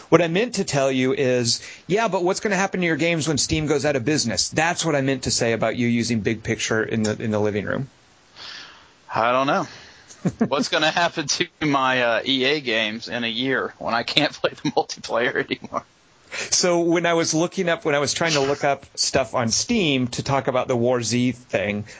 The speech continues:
Speaker 1: uh, and what other games might have broken feature promises in their bullet list, I, I looked at the list of all the games that E A has stopped supporting online, s-, has, has shut down the servers for,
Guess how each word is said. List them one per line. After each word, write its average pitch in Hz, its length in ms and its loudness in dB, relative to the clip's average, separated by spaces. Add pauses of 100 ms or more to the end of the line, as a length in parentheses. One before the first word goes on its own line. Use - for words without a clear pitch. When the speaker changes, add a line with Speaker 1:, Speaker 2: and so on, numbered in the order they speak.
Speaker 1:
uh, 113 260 4
and 120 200 2
what 127 200 2
other 127 240 0
games 117 420 0
might 113 280 0 (260)
have 113 460 -2
broken 123 440 0
feature 120 380 -2
promises 113 640 0
in 110 60 0
their 107 100 0
bullet 117 300 0
list, 110 260 -2 (240)
I, 135 280 0
I 143 120 2
looked 170 360 0
at - 80 -4
the 165 80 0
list 151 260 0
of 127 120 0
all 139 220 2
the 165 120 -2
games 143 440 0
that 127 160 -2
E 135 160 2
A 135 120 4
has 120 120 -2
stopped 135 320 -2
supporting 127 680 0
online, 120 440 2
s-, - 240 -4
has, 127 360 0
has 147 180 0
shut - 260 0
down 135 140 0
the 117 80 0
servers 165 460 0
for, 110 320 0